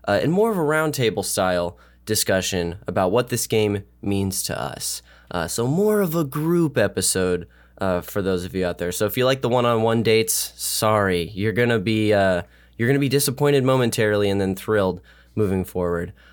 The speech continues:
Um, uh, a few things up top, uh, is that because this is a co-op episode, normally these only release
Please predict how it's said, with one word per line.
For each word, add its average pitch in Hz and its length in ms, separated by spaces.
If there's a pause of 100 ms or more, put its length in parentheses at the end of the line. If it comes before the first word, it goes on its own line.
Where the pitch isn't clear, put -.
(140)
Um, 104 500 (340)
uh, 101 340 (120)
a 127 80
few 277 220
things 120 260
up - 160
top, 98 420
uh, 113 300
is 131 220
that 143 440
because 220 420
this 165 160
is 110 120
a 107 60
co-op 87 340
episode, 120 440
normally 190 380
these 143 220
only 127 280
release 120 420